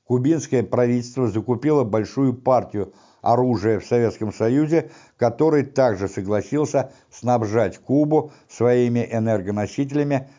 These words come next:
в частности, сырой нефтью. Одновременно кубинское правительство национализировало все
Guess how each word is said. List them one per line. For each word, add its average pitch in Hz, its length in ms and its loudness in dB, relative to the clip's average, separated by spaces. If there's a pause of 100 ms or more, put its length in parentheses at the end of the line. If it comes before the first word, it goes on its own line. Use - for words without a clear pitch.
в - 60 -20
частности, 113 540 -2
сырой 101 440 -2
нефтью. 90 580 -8
Одновременно 131 680 0
кубинское 123 540 -2
правительство 123 540 -2
национализировало 113 800 -2
все 139 400 -2